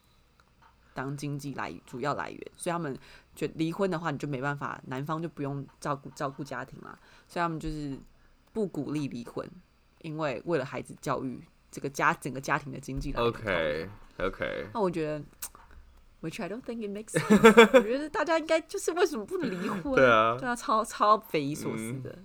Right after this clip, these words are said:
Speaker 2: 嗯，
Speaker 1: 对。
Speaker 2: well。
Speaker 1: 对，但我就是替那个同事感到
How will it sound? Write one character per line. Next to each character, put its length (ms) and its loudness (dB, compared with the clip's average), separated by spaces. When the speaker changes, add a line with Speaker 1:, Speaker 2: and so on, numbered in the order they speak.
Speaker 2:
嗯， 60 -6
Speaker 1:
对。 40 -4
Speaker 2:
well。 320 -2
Speaker 1:
对， 140 -6
但 160 0
我 80 -4
就 80 -2
是 220 -2
替 200 -8
那 120 -4
个 80 -4
同 240 -6
事 160 -10
感 160 -8
到 320 -6